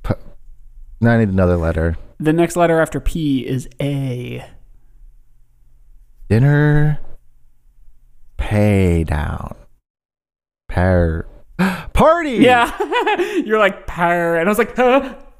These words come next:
Speaker 1: <laughs> Par.
Speaker 2: Yes, that's
Speaker 1: Par.
Speaker 2: right.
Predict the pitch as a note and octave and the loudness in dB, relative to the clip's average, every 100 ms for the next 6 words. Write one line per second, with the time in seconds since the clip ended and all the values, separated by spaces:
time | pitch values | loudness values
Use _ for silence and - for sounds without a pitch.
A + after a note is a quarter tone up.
0 | - - - C#3+ D#3+ - G#2+ A#2 B2+ A#2+ | -20 -6 -4 -2 -4 -2 2 4 4 4
1 | C3+ - F#3 G#3 G3+ A3+ G3+ E3 D3+ D#3 | 2 0 0 2 2 2 4 6 6 6
2 | D3+ | 2